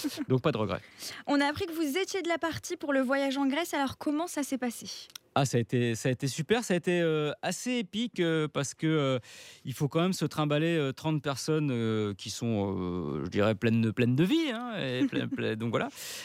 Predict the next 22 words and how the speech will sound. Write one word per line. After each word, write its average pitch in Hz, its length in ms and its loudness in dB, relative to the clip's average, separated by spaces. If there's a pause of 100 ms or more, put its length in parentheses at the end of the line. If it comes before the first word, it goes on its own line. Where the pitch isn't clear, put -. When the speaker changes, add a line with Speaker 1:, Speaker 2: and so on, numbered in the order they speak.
Speaker 2:
Et 131 180 4
on 147 140 4
a, 165 160 2
non, 180 80 0
on 165 80 0
a 151 80 2
beaucoup 214 260 -2
mangé, 214 420 2 (180)
euh, 143 720 2
de 123 120 -2
feta, 208 360 0 (100)
essentiellement. 165 600 -2
J'ai, 135 220 0
j'ai 120 160 2
découvert 147 320 0
que 131 120 -6
finalement, 147 400 2
en - 20 2
Grèce, 139 360 0
euh, 113 320 2
on 110 140 0
mangeait 127 300 2